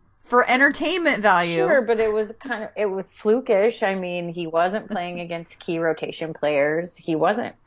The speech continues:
Speaker 2: really well defended. Um, <laughs> so it was, you know, just wasn't necessarily something that I think we're gonna see consistently from him.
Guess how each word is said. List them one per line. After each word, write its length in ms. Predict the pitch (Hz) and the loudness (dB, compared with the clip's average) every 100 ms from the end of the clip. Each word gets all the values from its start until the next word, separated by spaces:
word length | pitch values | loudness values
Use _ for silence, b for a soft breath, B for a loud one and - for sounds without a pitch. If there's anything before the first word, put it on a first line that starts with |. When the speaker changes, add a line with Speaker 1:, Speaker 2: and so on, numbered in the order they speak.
| - | -10
Speaker 2:
really 480 | 185 185 180 180 175 | -2 0 2 2 0
well 480 | - 170 165 160 | -2 0 2 2
defended. 960 | 165 165 - 156 160 151 127 139 170 - - | 0 -6 -2 -4 -2 -4 -2 -2 -4 -10 -6
Um, 380 | 180 170 175 175 | -4 -4 -6 -10
<laughs> 260 | 165 - | -12 -10
so 360 | 226 - 208 175 B B B | -8 0 2 2 B B B
it 120 | 277 | 2
was, 260 | 262 233 - | 2 -2 -10
you 240 | 269 269 | -10 -4
know, 220 | 208 185 202 | -4 -4 -6
just 280 | 196 196 _ _ _ _ _ _ _ | -8 -10 _ _ _ _ _ _ _
wasn't 340 | 196 208 202 - | 0 2 0 -6
necessarily 680 | 190 190 185 175 175 175 | -6 -8 -4 -2 0 0
something 360 | 175 175 175 175 | -4 -8 -8 -6
that 120 | 160 | -4
I 80 | 156 | -4
think 220 | 170 165 | -4 -4
we're 120 | 160 156 | -2 -2
gonna 140 | 156 | -4
see 200 | - 156 | -6 -6
consistently 680 | - - 175 - 156 147 156 | -6 -8 -8 -2 -2 0 -2
from 220 | - 160 | -4 -4
him. 180 | 165 | -2